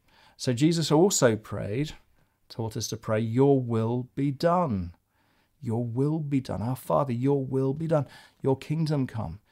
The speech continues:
When he was in Gethsemane, he prayed, "Not my will, but your will be done." He knew what it was to submit to his Father's will as he was walking on earth in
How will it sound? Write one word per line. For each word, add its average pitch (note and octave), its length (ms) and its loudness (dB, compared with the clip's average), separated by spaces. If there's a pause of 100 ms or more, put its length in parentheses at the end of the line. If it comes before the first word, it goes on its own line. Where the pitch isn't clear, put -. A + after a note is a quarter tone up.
(240)
When B2 160 4
he C3+ 60 8
was C#3 140 2
in C#3+ 120 2
Gethsemane, D3 520 -2
he B2 80 -2
prayed, C#3+ 280 -6
"Not D3 120 0
my D#3 320 0
will, C3 180 2
but C3 200 -4
your D3+ 320 0
will B2 200 -2
be A2+ 140 -6
done." A2 220 0
He B2+ 100 0
knew D#3+ 240 4
what F3+ 140 2
it D#3 100 -4
was D3 360 4
to - 160 -4
submit C#3 800 0
to C3+ 320 -2
his B2+ 200 0
Father's C#3 600 0
will D3 480 0
as A#2+ 200 -8
he C3+ 160 2
was A#2+ 300 0
walking B2+ 480 2
on A2+ 160 2
earth A#2+ 340 4
in G#2 160 -4